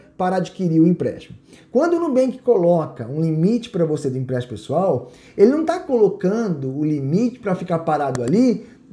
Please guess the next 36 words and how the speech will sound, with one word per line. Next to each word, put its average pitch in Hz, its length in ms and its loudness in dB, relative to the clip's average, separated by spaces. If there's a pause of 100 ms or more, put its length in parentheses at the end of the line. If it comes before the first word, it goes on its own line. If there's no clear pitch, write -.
(100)
e 214 120 -4
ficar 240 360 2
para 220 140 -2
você 190 380 2
ali 175 180 2
da 180 220 0
forma 185 320 0
que 175 80 -4
você 175 240 -2
acha 170 160 -2
que 190 80 -4
vai 175 80 2
ficar. 165 440 -6 (280)
Uma, 220 180 4
porque 202 240 4
o 220 60 6
Nubank 208 340 0
não 370 140 -6
tem 269 220 2
energia 165 840 0 (320)
para 190 140 0
bancar 185 520 2
vinte 254 480 2
milhões 180 480 4
de 147 100 -2
clientes 160 640 0 (240)
e 247 120 2
os 247 180 2
vinte 233 340 0
milhões 214 460 2
manter 208 580 6
aí 185 340 -2 (120)
empréstimo 208 600 -4
parado 208 360 -2
na 247 120 -4
conta. 254 440 -2